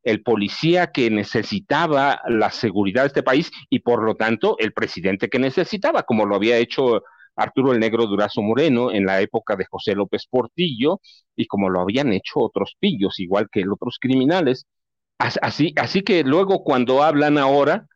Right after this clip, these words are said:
y hablan para defenderlo o para denostar. Está bien, hay que ser crítico, pero no nos cuentan toda la verdad. Por ejemplo, dicen: "Los hermanos están muertos", sí, pero no nos dicen que sus tres hermanas, que las tres hermanas, Esperanza,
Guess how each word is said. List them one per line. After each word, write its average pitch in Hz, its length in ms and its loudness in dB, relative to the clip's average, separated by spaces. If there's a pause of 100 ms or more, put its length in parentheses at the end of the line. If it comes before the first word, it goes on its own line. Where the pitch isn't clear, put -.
(140)
y 127 280 2
hablan 131 320 2
para 147 200 2
defenderlo 151 720 2
o 123 240 0
para 110 240 2
denostar. 110 460 0
Está 202 220 0
bien, 208 460 0
hay 131 180 2
que 139 120 -2
ser 135 180 0
crítico, 185 580 -2 (380)
pero 196 460 2 (720)
no 143 300 2
nos 151 200 0
cuentan 127 400 0
toda 131 240 2
la 135 100 2
verdad. 139 340 0 (440)
Por - 100 2
ejemplo, 175 320 0
dicen: 156 240 0
"Los 123 140 0
hermanos 151 380 0
están 123 200 -2
muertos", 147 320 0
sí, - 220 -6 (480)
pero 123 220 2
no 151 160 2
nos 165 200 0
dicen 165 380 0
que 151 120 0
sus - 220 -4
tres 208 260 2
hermanas, 156 640 0 (100)
que 131 100 0
las 113 160 2
tres 190 220 0
hermanas, 151 540 0 (280)
Esperanza, 151 800 0